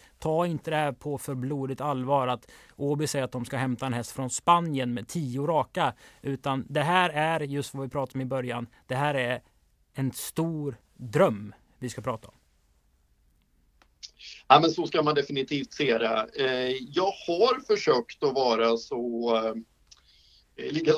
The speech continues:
Speaker 2: ligga så nära sanningen som möjligt, höll jag på att säga. Alltså, försöka att landa i hästar som det ändå känns en rimlig möjlighet kan dyka upp i de här sammanhangen.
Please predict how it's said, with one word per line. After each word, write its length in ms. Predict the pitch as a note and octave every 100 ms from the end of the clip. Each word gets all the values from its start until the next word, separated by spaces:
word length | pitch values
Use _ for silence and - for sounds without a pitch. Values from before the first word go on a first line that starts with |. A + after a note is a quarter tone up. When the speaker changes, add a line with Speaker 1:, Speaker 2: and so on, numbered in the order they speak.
| -
Speaker 2:
ligga 300 | F3+ E3+ E3
så 120 | E3+
nära 360 | E3+ D#3 C#3+ D3+
sanningen 420 | E3 D3 C3 C3+
som 140 | C#3
möjligt, 320 | C3+ B2+ B2
höll 120 | D3 D#3
jag 120 | E3+
på 120 | D3+
att 80 | B2
säga. 260 | C#3+ B2+
Alltså, 220 | A#2+ A#2 B2+
försöka 640 | - - D#3+ B2 A#2 D#3 D3+
att 220 | D3 D#3
landa 340 | D3+ C#3 B2 A#2+
i 60 |
hästar 300 | B2 B2 B2
som 180 | A#2 A2+
det 80 | A#2
ändå 180 | A2+ -
känns 240 | A#2 A2
en 160 | A2+ -
rimlig 580 | C#3+ B2 A2 G#2+ A2+
möjlighet 760 | A2+ A#2+ A2 A2+ G#2+ D#3+ D3+ -
kan 280 | - A#2 G#2+
dyka 240 | A2+ A2+
upp 260 | A#2 - -
i 60 | A2
de 180 | A2+
här 180 | A2+ A2
sammanhangen. 1000 | - A#2+ A2 A2 A2 G#2+ B2 D3+ C#3+ D3+